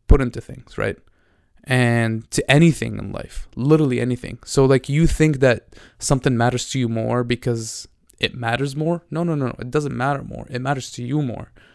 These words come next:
Um, or s-, you think something is, I guess, I mean, I'm, I don't think I'm being clear, but I think what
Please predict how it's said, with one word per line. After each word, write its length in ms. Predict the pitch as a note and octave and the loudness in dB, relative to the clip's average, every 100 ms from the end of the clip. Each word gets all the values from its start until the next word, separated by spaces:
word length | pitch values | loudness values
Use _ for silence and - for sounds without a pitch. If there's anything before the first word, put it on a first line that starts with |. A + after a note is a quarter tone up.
| _ _ _ _ | _ _ _ _
Um, 360 | B2+ A#2 A2 A2 | -6 -4 -4 -4
or 220 | C3+ C3+ C3 | 4 6 6
s-, 220 | - - | 4 -2
you 120 | C#3 | -2
think 180 | - C3 | 0 0
something 380 | D3 C3+ C3 B2 | 0 2 0 0
is, 400 | A#2+ A2+ - - _ _ _ _ _ _ _ _ _ _ _ _ _ _ _ _ _ _ _ _ _ _ _ _ _ _ _ _ _ _ _ - _ _ _ _ _ _ - | -2 -4 -10 -16 _ _ _ _ _ _ _ _ _ _ _ _ _ _ _ _ _ _ _ _ _ _ _ _ _ _ _ _ _ _ _ -20 _ _ _ _ _ _ -2
I 120 | D#3 | 4
guess, 240 | E3+ A3+ - | 6 4 2
I 100 | - | -6
mean, 140 | B2+ | -6
I'm, 180 | - D3 | 0 2
I 60 | D3 | 6
don't 140 | E3+ | 4
think 120 | A3+ | 6
I'm 80 | F3 | 4
being 160 | D3+ D3 | 4 2
clear, 460 | - C3+ F3 A3+ - - - | 2 2 4 2 -6 -20 0
but 220 | C#3 B2 - | 4 4 2
I 100 | C3+ | -4
think 420 | C3 D#3+ E3+ - - _ _ _ | 0 0 0 -4 -20 _ _ _
what 380 | B2 C3 B2+ | 2 4 4